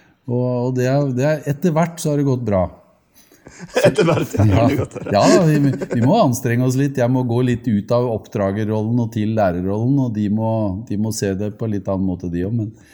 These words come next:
Speaker 1: men når, så lenge vi er enige om den, hvilke roller vi har, så, så går det helt fint.
Speaker 2: Ja.
Speaker 1: Og når, hvis vi blir sure på hverandre, så må vi stoppe og ta en pause og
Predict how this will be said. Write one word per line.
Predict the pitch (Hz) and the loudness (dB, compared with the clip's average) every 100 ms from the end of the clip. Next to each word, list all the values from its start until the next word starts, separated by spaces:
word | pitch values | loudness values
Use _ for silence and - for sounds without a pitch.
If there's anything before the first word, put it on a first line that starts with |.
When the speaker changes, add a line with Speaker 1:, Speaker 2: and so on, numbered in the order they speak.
| - _ | -20 _
Speaker 1:
men | 120 127 | 0 2
når, | 135 127 131 | 2 2 2
så | 156 | 0
lenge | 131 107 | 0 2
vi | 135 | 0
er | 196 160 135 98 | 0 0 2 0
enige | 95 117 | 0 0
om | 139 123 | 0 2
den, | 117 127 127 117 | 0 0 -2 -4
hvilke | 110 110 135 | -4 0 2
roller | 131 98 107 | 2 2 0
vi | 127 | 2
har, | 156 208 | 2 0
så, | - 147 175 | -4 -4 -4
så | 156 185 | -4 -2
går | 196 143 | 0 2
det | 120 | 0
helt | 92 | 0
fint. | 78 - _ _ _ _ _ _ _ _ - | -6 -8 _ _ _ _ _ _ _ _ -6
Speaker 2:
Ja. | 135 143 - - | -6 -6 -14 -10
Speaker 1:
Og | 123 127 | 0 2
når, | 120 | 2
hvis | 120 117 | 0 0
vi | 135 | 0
blir | 143 151 | 2 0
sure | 147 117 101 | 2 2 2
på | 117 | 0
hverandre, | 135 135 151 208 | 0 2 2 2
så | 190 | 2
må | 185 220 | 2 0
vi | 208 | 0
stoppe | 175 117 - | -2 -4 -4
og | 110 113 104 98 | -2 0 -2 -2
ta | 113 | -2
en | 113 | 0
pause | 117 82 - | -2 -2 -4
og | 87 92 85 82 | -4 -2 -4 -8